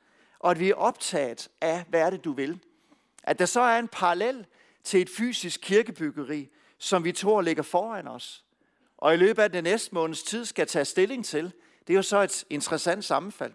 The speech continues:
Men kirkebygningen, det er altså ikke kirke. Det kan danne en fantastisk ramme for meget af det, som Jesus ønsker, når han ønsker at bygge sin kirke.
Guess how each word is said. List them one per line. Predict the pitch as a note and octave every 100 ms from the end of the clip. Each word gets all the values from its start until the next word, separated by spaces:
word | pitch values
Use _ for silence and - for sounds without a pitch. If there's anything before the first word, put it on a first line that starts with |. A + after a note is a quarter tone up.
| _ _ _ _ _ _ _ _ _ _ _ _ - - -
Men | F3+
kirkebygningen, | - A3+ D4+ C#4 F#3+ F3+ - C#3 G2+ - _ _ _ _ -
det | G#3+
er |
altså | G#3 G3
ikke | A#3
kirke. | - C#4+ C4 B3 - _ _ _ _ _ _ _ _ _ _ -
Det | G3
kan | G3+
danne | F#3 F3+ G#3
en | E3+
fantastisk | - D3 - E3+ E3+ - C3+ - C#3+
ramme | C3 D3 A#3+ D4+ C4+ _ _ _ _
for | - E3+
meget | D3+ C#3+ F#3 A3+ -
af | D#3
det, | - F3 G#3 F#3+ _ _
som | - - F3
Jesus | D3+ F#3 F#3 D#3+ -
ønsker, | E3 G#3+ - B2
når | A#2
han | C3 C#3
ønsker | A#3+ C#4 F#3+ C3 - _ -
at | D3+
bygge | D#3 D3+
sin | - B2
kirke. | A#2+ G2+ A2+